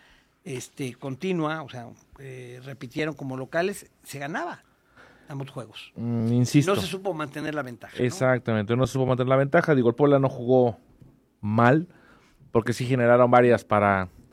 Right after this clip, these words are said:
Speaker 2: para anotar, pero desgraciadamente nuestra delantera anda con la pólvora mojada, ¿no?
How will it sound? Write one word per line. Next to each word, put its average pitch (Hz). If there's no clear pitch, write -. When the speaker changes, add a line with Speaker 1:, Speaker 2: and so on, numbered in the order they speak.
Speaker 2:
para 113
anotar, 143
pero 127
desgraciadamente 127
nuestra 117
delantera 113
anda 123
con 107
la 104
pólvora 113
mojada, 113
¿no? 139